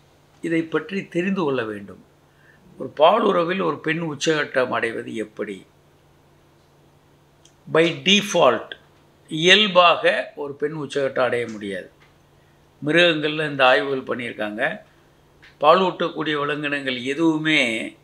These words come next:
இந்த கிளைட்டோரிஸ் ஊ-, தூண்டப்பட்டோ இல்ல வேற வகையிலையோ ஒரு பெண் விலங்கு உச்சகட்டமே அடையிறதில்ல. கர்ப்பமாகுது,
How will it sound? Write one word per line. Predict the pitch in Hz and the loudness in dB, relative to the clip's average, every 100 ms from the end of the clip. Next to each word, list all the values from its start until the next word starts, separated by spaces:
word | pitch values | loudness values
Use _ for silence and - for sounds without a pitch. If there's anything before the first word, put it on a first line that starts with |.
| _ _ _ _ _ 143 | _ _ _ _ _ -10
இந்த | 135 - | -8 0
கிளைட்டோரிஸ் | 156 165 165 156 143 - - - _ _ _ _ _ _ _ _ _ _ _ _ _ 640 640 | 2 2 0 -4 -4 -8 -12 -20 _ _ _ _ _ _ _ _ _ _ _ _ _ -20 -14
ஊ-, | 135 139 147 - - 147 - | -10 -6 -6 -6 -8 -12 -8
தூண்டப்பட்டோ | 160 151 143 - 127 156 165 | -4 -2 0 -2 -2 -2 0
இல்ல | 175 156 | 2 4
வேற | 143 147 | 4 4
வகையிலையோ | 143 139 139 160 170 | 2 -2 -2 -2 -2
ஒரு | 147 135 123 - | 0 -2 -4 -4
பெண் | 165 180 190 | -2 0 4
விலங்கு | 165 147 143 135 | 4 4 0 -6
உச்சகட்டமே | - 151 135 131 131 | -4 -4 -4 -4 -4
அடையிறதில்ல. | 113 107 98 95 92 | -4 -6 -8 -10 -6
கர்ப்பமாகுது, | 120 147 160 151 131 123 156 214 | -4 -2 2 4 2 0 -2 -4